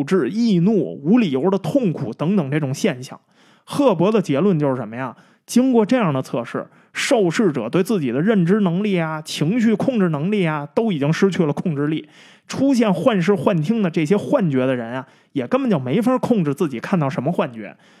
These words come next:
在论文里头呢，他就举了一些例子。有一个人说呀，自己看到了狗，但是那个房间里不可能有狗，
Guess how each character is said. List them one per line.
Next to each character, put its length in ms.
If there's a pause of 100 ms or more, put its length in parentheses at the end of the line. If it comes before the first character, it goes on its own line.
(100)
在 160
论 220
文 160
里 100
头 140
呢， 180
他 80
就 120
举 180
了 80
一 60
些 140
例 200
子。 120 (420)
有 260
一 160
个 100
人 220
说 180
呀， 160
自 160
己 80
看 220
到 120
了 60
狗， 460 (240)
但 140
是 120
那 120
个 40
房 280
间 160
里 80
不 120
可 140
能 160
有 140
狗， 260